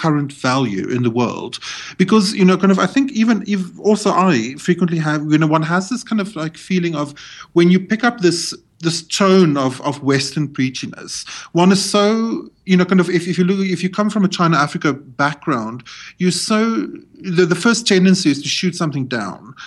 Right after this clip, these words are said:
because of, because it comes with this, this kind of whiff of neocolonialism or this feeling of, like, Western superiority. But then on the other hand, one then has to also,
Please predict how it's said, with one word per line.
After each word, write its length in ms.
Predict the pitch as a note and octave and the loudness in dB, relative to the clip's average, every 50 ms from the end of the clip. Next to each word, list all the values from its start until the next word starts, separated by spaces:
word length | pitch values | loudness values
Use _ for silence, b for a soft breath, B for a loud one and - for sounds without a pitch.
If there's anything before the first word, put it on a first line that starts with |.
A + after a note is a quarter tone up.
| B B | B B
because 500 | - D#3+ E3 E3+ - F#3+ F#3 F3+ D#3+ - | -2 -2 0 2 4 6 6 6 4 2
of, 320 | - - D3 C#3 C3+ C3+ C3+ | -2 -4 -4 -4 -4 -6 -8
because 280 | D#3 E3 - F#3+ F3 | -8 -4 -2 -2 -2
it 120 | F3 E3 E3+ | -2 -4 -4
comes 280 | - E3 D3 D3 C#3 | -4 -2 -2 -2 -4
with 140 | C#3+ C3+ C3 | -4 -4 -2
this, 220 | C3+ D3 C3+ - - | 0 -2 -2 -2 -8
this 120 | C3+ - | -8 -4
kind 140 | - F3 E3 | -2 0 0
of 160 | B2 - - | 0 -2 0
whiff 240 | A#2+ D3+ D#3 D3+ - | 2 2 2 2 -2
of 120 | D#3+ - - | -10 -8 -4
neocolonialism 920 | C#3+ C3 C3 C3 C3 - C#3+ B2 A#2+ A#2+ B2 A#2+ A#2 A#2+ A#2 A#2 B2+ B2 | -2 0 0 0 0 -2 -2 0 0 0 0 0 0 0 0 -2 -2 -4
or 80 | A#2+ | -2
this 160 | A#2+ - - | -4 -6 -8
feeling 320 | - - - F3 D#3+ D#3 D3 | -6 0 2 4 4 4 2
of, 140 | C3 A2 B2+ | 2 0 -2
like, 120 | C3 A#2+ - | -4 -4 0
Western 320 | C3 C3+ C3 - C#3 B2+ | 0 0 0 0 -4 -6
superiority. 800 | - C3 - - B2+ B2 A#2+ A2+ A2 A2 A2+ A2 - A2 A2 - B B B B B B B B B | -6 -6 -4 -2 -2 0 0 -2 -2 -4 -4 -6 -6 -8 -8 -10 B B B B B B B B B
But 140 | F#3+ F#3+ | 0 2
then 140 | F#3+ G#3+ G3+ | 2 2 2
on 120 | - G#3+ G#3 | 2 2 2
the 100 | A3 F#3+ | 2 2
other 200 | G#3 A3+ B3+ C4+ | 0 2 2 2
hand, 280 | A#3+ A3 G#3 G3+ F#3+ | 2 2 2 2 0
one 220 | F#3+ F3 F#3 F3+ F3+ | 0 0 0 0 2
then 200 | F3+ F3+ F#3+ F#3 | 0 0 0 0
has 220 | F3 E3+ E3+ E3+ - | -2 -2 -4 -6 -6
to 320 | - G3 F#3 F3+ F3+ - - | -4 -4 -2 -2 -4 -6 -4
also, 340 | G3 G3+ G#3 G3+ - - | -2 -2 -2 -2 0 0